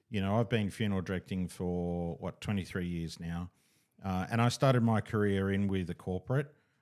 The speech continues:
um, which is go-, has given me all the grounding that I need to be where I am today. Um, but it's not,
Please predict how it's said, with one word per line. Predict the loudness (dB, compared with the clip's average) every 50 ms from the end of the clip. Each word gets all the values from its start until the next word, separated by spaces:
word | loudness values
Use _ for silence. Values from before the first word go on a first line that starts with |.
| _ _ -6
um, | -4 -2 -2 -2 -2 -2 -2 -4 -8 -10 -10 _
which | -4 -4 -2 0 0
is | 0 0 0
go-, | 0 2 2 2 0 -2 -4 -8 -8
has | -6 -4 -4 -4 -4
given | -2 -2 -2 0 0 2 2
me | 2 2 0 0 -2 -4 -2
all | 0 0 0 0
the | 0
grounding | -2 -2 -2 -2 -2 -2 -2 -2 -2
that | -2 -4 -2
I | -2 -2
need | -2 -2 -2 -2 -4 -4 -6 -10 _ -14
to | -14 -10
be | -8 -6 -6 -4
where | -4 -2 -2 -2
I | -2 -2
am | -2 -2 -4 -6
today. | -6 -6 -4 -2 -2 -2 -2 -2 -4 -6 -8 -14 _ _ _ _ _ _ _ _ -8 -6
Um, | -2 -2 0 0 0 0 0 0 0 -2 -2 -4 -8 _ _ _ _ _ _ _ 0
but | 2 2
it's | 2 2 0 0 2
not, | 4 4 4 4 2 0